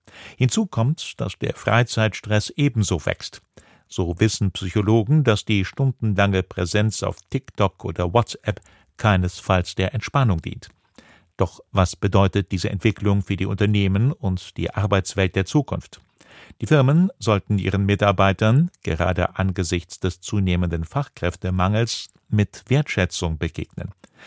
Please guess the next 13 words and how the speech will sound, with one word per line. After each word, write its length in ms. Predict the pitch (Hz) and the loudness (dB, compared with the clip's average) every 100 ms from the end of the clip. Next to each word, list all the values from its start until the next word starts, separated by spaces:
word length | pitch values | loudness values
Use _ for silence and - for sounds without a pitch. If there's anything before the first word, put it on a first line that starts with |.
| - - | -20 -12
Werden 400 | - 107 98 104 | 0 2 2 0
die 120 | 90 92 | 0 0
Fähigkeiten 680 | 127 160 - 120 104 107 | 2 2 2 0 2 2
und 180 | 98 87 | 0 0
Neigungen 640 | 95 104 156 131 107 98 87 | 0 2 2 2 2 2 0
der 80 | |
Beschäftigten 640 | 87 - 113 - 98 - 101 | -2 -2 -2 -2 -8 -6 -6
stärker 360 | - 95 - | 0 -2 -2
berücksichtigt, 680 | 92 92 131 123 110 117 - - - _ - | -4 0 0 0 -2 -2 -6 -10 -20 _ -6
ergibt 360 | 117 110 - | -2 -4 -4
sich 200 | - 98 | -8 -2
eine 380 | 101 104 101 101 | 0 2 2 2
Win-Win-Situation. 1160 | 113 123 143 127 87 85 87 76 - - - | 2 2 4 4 2 0 0 -4 -4 -8 -8